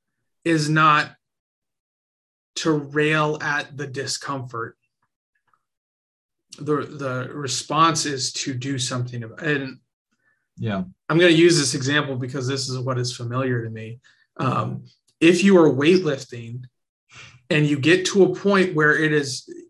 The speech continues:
Speaker 1: you're a little uncomfortable, like, you're at, you're at that threshold, where it's starting to be really hard, if you drop the weight and, and,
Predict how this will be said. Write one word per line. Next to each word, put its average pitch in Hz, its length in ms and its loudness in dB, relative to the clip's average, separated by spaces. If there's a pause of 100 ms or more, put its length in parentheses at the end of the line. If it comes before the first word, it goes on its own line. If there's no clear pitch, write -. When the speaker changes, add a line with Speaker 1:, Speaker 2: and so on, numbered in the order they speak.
(140)
Speaker 1:
you're 160 180 2
a 160 40 4
little 165 280 4
uncomfortable, 156 560 -2
like, 131 220 -6
you're 147 200 -2
at, 156 300 0 (420)
you're 151 100 0
at 165 200 2
that 147 180 0
threshold, 143 800 -4 (1000)
where 185 120 2
it's 165 140 -2
starting 214 360 4
to 202 40 4
be 185 140 4
really 165 240 4
hard, 147 440 -2 (220)
if 165 180 -2
you 202 120 -2
drop 214 460 0
the 214 140 -2
weight 185 500 -2 (1040)
and, 170 360 -4
and, 160 240 -4